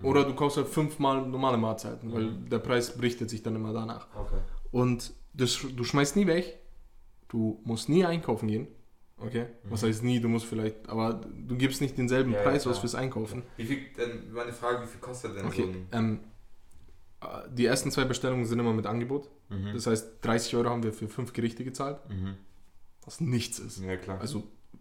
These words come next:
Speaker 2: zehn, für zehn Portionen im Endeffekt.
Speaker 1: Ja.
Speaker 2: Und danach kostet's irgendwie fünfzig Euro.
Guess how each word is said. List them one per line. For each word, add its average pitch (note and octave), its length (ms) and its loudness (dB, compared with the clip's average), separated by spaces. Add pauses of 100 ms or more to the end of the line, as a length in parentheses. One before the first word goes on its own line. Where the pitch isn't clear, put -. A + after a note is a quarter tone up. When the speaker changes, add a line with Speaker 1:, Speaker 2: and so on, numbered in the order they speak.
(200)
Speaker 2:
zehn, - 320 0
für A2+ 200 0
zehn C3+ 300 4
Portionen A2+ 420 2
im G#2 80 0
Endeffekt. A2 540 -4
Speaker 1:
Ja. F2+ 240 -6 (380)
Speaker 2:
Und A2 80 -4
danach G#2+ 340 2
kostet's A2 400 -4
irgendwie A#2 180 -8
fünfzig - 400 -14
Euro. A2 120 -12